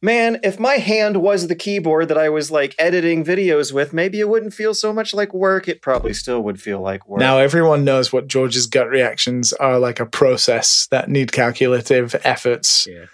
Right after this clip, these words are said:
Speaker 2: to get to
Speaker 3: Uh,
Speaker 2: that gut reaction. I think I would just, like, some form
Speaker 3: Tel-,
Speaker 2: of device
Speaker 3: telescopes
Speaker 2: in
Speaker 3: for
Speaker 2: my
Speaker 3: eyes,
Speaker 2: arm.
Speaker 3: done. That makes sense. Uh,
Speaker 2: Ooh.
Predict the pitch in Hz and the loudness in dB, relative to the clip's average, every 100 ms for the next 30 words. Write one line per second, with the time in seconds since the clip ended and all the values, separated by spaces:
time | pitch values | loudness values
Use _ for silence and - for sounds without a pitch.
0 | _ - 127 135 123 131 127 123 120 131 | _ -4 2 2 4 4 4 2 0 2
1 | 127 117 - 123 123 _ _ - 180 254 | 2 2 -2 -4 -6 _ _ -2 2 4
2 | 269 220 175 175 160 151 - 180 175 165 | 4 4 2 2 2 2 2 2 2 2
3 | - 151 151 123 139 135 131 131 - - | 2 4 2 2 2 2 2 2 0 0
4 | 143 117 107 107 113 110 107 107 92 107 | -2 0 0 0 -2 -2 -4 -8 -10 -16
5 | - _ _ _ _ _ _ _ _ 135 | -20 _ _ _ _ _ _ _ _ -6
6 | 113 - 110 113 - _ - 117 143 151 | -6 -6 -8 -10 -16 _ -10 -6 -2 0
7 | 151 151 _ _ _ _ _ _ _ _ | 0 -4 _ _ _ _ _ _ _ _
8 | _ _ _ _ 175 311 175 131 113 | _ _ _ _ 2 4 4 2 -2